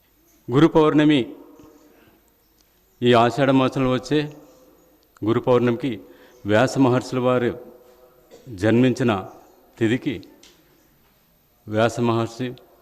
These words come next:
వ్యాస పౌర్ణమి, గురు పౌర్ణమి వేలాది సంవత్సరాల నుంచి ప్రతి ఒక్క హైందవ సంస్కృతాధ్యాపకులందరూ కూడా మహోత్సవంగా జరుపుతూ వస్తున్నారు.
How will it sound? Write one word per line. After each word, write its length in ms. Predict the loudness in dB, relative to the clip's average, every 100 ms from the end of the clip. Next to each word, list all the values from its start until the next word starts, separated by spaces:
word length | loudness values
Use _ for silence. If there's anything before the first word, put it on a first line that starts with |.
| _
వ్యాస 320 | -4 -2 -2
పౌర్ణమి, 520 | -2 0 2 2 -2 -6 -12 -6
గురు 220 | -4 0
పౌర్ణమి 500 | 0 2 0 -2 -4 -14 _ -20 _ _ _ _ _ _ _ _ -6
వేలాది 440 | 0 4 4 2
సంవత్సరాల 400 | -2 -4 -2 -2
నుంచి 380 | -2 -2 -4 -4 -12 -20 _ _ _ _ _
ప్రతి 160 | -4 2
ఒక్క 280 | 2 2 2 2 -2 -14 -20 -20 -20 -20 -20 -20 _ _ _ _ _ _ _ _
హైందవ 680 | 2 4 4 4 2 -2 -8 -20 -20 -20 _ _ _ _ _
సంస్కృతాధ్యాపకులందరూ 1080 | -6 -4 -4 -4 0 0 0 -2 -2 -2 -4
కూడా 340 | -6 -4 -6 -8 -20 -8
మహోత్సవంగా 1000 | 0 2 2 0 0 2 2 2 0 -6 -4
జరుపుతూ 300 | -4 0 0
వస్తున్నారు. 540 | 0 0 2 2